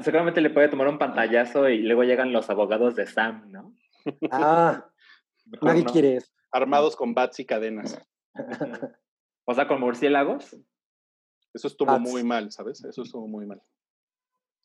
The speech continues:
Speaker 3: Pero vamos a comenzar, amigos. Vamos a comenzar con el bloque uno. Este es el bloque uno, efectivamente, del hype. Eh,
Speaker 2: Al chile, vamos a comenzar con el bloque uno.
Speaker 3: Al chile.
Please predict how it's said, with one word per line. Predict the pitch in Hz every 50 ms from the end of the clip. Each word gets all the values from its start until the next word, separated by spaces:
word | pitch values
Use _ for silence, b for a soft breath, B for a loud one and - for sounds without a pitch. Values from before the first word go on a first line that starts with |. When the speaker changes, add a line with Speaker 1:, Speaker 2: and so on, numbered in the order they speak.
| _ _ _ _ _
Speaker 3:
Pero | - 123 139
vamos | 156 165 185 190 185
a | 190 185
comenzar, | - 151 147 139 - 185 175
amigos. | 175 165 165 151 147 139
Vamos | 147 - 214 208
a | 214 185
comenzar | 180 160 151 - 196 208 202
con | - 202 180
el | 156 147
bloque | 139 160 185 220 214 - 202
uno. | 175 180 214 208 196 185 240 262 -
Este | 165 165 - _ 190
es | 185 - 147
el | 123 117
bloque | 131 135 127 -
uno, | 135 123 131 123
efectivamente, | - - 101 - - 120 117 113 117 117 110 - 123 113 107 120
del | 110 107 104 98 95
hype. | - - 165 139 123 160 214 - - _ b b b b b b b _ -
Eh, | 117 113 110 107 107
Speaker 2:
Al | - - 127 127 -
chile, | - - - 175 175 180 185 196 208 262 247 - - 143
vamos | 143 143 147 151 - 139
a | 120
comenzar | - 127 113 113 113 113 110 - - 120 117 117
con | - 127 113
el | 104 104
bloque | 104 110 110 107 - - 117
uno. | 104 101 104 101 95 - _ _
Speaker 3:
Al | 151 135 120 - -
chile. | - - - 156 143 127 - -